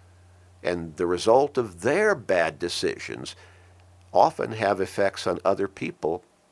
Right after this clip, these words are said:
who are good people. Help us to recognize the reality of life in this world, and help us to turn to you for your strength,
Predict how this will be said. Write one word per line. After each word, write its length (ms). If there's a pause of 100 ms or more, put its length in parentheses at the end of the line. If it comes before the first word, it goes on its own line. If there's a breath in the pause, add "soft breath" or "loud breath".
(480)
who 300
are 180
good 360
people. 380 (1000)
Help 240
us 220
to 120
recognize 1000 (880 soft breath)
the 160
reality 600
of 140
life 300
in 80
this 200
world, 440 (680 soft breath)
and 140
help 240
us 120
to 100
turn 360
to 140
you 360 (880 soft breath)
for 220
your 260
strength, 680